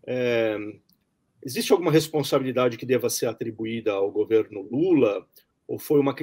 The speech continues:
uma situação criada inteiramente sob a, sob a, o comando do Bolsonaro, né? Tem dúvida nenhuma que a maior parte é do Bolsonaro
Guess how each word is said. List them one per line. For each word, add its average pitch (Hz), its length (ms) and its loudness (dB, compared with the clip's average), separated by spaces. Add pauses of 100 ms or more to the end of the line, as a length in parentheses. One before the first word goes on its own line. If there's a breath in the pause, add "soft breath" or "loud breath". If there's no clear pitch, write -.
uma 131 160 -4
situação 127 680 -4
criada 117 800 0
inteiramente 123 800 0
sob 113 440 -2
a, 101 320 -6 (800)
sob 110 560 -2
a, 98 560 -4 (880)
o - 120 -18
comando 127 520 2
do 110 80 -10
Bolsonaro, 107 840 -2
né? 147 340 -4 (800)
Tem 151 120 0
dúvida 196 300 8
nenhuma 147 460 2
que 151 260 0
a 117 60 2
maior 123 340 0
parte 143 960 -2 (760)
é 107 140 -8
do 131 80 -4
Bolsonaro 143 800 0